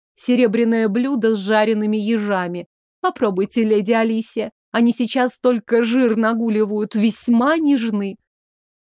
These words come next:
Кто-то из старых знакомых? Не знаю. Где он?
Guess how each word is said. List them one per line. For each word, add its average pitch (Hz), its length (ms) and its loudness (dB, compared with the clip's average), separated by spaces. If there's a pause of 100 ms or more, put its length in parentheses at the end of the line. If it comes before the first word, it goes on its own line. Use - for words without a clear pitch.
Кто-то - 460 0
из 185 200 2
старых 190 560 0
знакомых? 190 920 -2 (480)
Не 403 220 0
знаю. 208 560 0 (380)
Где 190 560 2
он? 156 300 -4